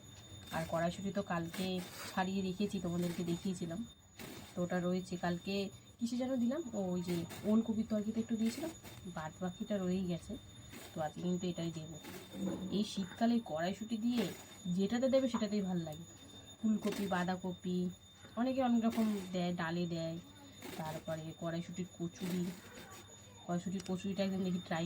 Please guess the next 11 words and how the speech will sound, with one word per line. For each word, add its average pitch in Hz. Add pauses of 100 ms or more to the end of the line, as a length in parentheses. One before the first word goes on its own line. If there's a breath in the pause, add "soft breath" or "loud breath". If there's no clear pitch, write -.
করতে 170
হবে, 156 (420)
সেই 170 (540 loud breath)
দু 190
বছর 190
আগে 185
মনে 202
হয় 208
খেয়েছিলাম, 175 (400)
অনেকদিন 175
ধরে 180